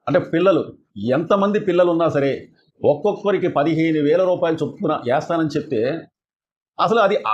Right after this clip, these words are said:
సాధ్యం కాదేమో అనుకున్నాం. కానీ ఈ రోజున చూస్తే వాళ్ళు చెప్పుకుంటున్నారనమాట. ఈ రోజున చూస్తే పులివెందల్లో కూడా ఒక కుటుంబంలో ఆరుగురు పిల్లలుంటే ఆరుగురు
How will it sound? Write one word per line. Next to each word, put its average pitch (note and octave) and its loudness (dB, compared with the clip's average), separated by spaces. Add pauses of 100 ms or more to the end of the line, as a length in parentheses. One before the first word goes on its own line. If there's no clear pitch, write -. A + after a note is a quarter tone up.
సాధ్యం F3 2
కాదేమో A3 4
అనుకున్నాం. F#3 0 (760)
కానీ G#3 2 (280)
ఈ F3+ 2
రోజున A#3 4
చూస్తే G#3+ 2 (640)
వాళ్ళు E3 4
చెప్పుకుంటున్నారనమాట. G#3 2 (120)
ఈ D#3+ 2
రోజున A3+ 4
చూస్తే G3+ 0 (640)
పులివెందల్లో A3+ 4
కూడా D3+ 2 (280)
ఒక C#3+ -2
కుటుంబంలో F#3+ 2 (240)
ఆరుగురు A3 2
పిల్లలుంటే F3+ 2 (280)
ఆరుగురు G3 2